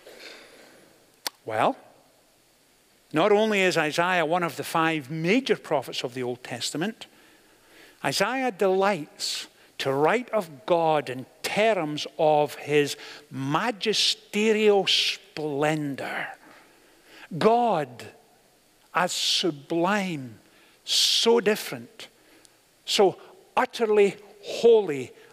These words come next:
and righteous, perfect. What is it we say? Not only in,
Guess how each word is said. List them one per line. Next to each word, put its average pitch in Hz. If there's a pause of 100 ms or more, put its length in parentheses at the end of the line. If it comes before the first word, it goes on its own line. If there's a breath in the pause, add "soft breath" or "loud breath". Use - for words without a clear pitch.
and 160
righteous, 160 (240)
perfect. - (340 loud breath)
What 190
is 220
it 208
we 196
say? 220 (640 soft breath)
Not 208
only 220
in, 185